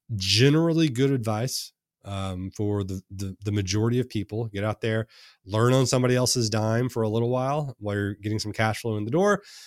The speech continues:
getting things set. Um, there are dangers around that because you might get a little too set and you might start getting a little bit, you know, you might start getting a little too comfy, not having to do some things. But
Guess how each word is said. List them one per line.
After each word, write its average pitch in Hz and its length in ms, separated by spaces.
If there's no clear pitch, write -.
getting 110 160
things 107 240
set. 165 220
Um, 95 380
there 98 120
are 101 80
dangers 139 400
around 101 260
that 143 160
because 95 200
you 98 80
might 107 200
get 107 180
a 107 60
little 98 240
too 214 280
set 110 480
and 104 120
you 101 80
might 104 180
start 104 220
getting 104 220
a 101 40
little 98 140
bit, 98 100
you 110 80
know, 95 260
you 110 80
might 113 160
start 120 200
getting 113 160
a 107 40
little 104 100
too 101 140
comfy, 139 300
not 104 140
having 104 180
to 95 60
do 92 100
some 95 180
things. 98 340
But - 180